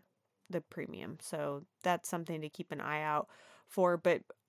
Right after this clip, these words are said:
kind of it's a better be safe than sorry situation on the food. So think about m-, making sure you have some protein, plenty of water for you, and then other just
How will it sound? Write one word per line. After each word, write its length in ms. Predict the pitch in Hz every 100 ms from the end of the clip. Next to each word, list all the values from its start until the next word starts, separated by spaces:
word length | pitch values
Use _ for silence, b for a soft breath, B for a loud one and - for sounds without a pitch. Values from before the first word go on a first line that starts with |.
| -
kind 240 | - 196 190
of 160 | 175
it's 220 | 170 151 175
a 80 |
better 320 | 156 156 151 151
be 140 | 151
safe 240 | - 156 -
than 320 | 143 139 143 147
sorry 500 | - 160 160 202 240 220
situation 680 | - 247 247 240 233 233 220
on 160 | 214
the 240 | 214 214 -
food. 420 | - - 226 220 196
So 380 | - 175 160 151 b b b -
think 200 | 196 175
about 520 | 170 156 151 151 147 - -
m-, 120 | 185 -
making 400 | 185 165 165 151
sure 180 | -
you 140 | 151 151
have 260 | 151 147
some 540 | 143 - 143 135 139 143 _ _
protein, 720 | - 226 220 226 202 190 185 175
plenty 400 | - 147 - -
of 100 | 180 -
water 360 | 135 131 127
for 600 | - - 127 135 143 156 _ _ _
you, 720 | 196 214 233 233 226 220 214 202 b b b b
and 140 | 185
then 220 | 180 165 -
other 380 | 165 165 160 151
just 360 | 151 156 -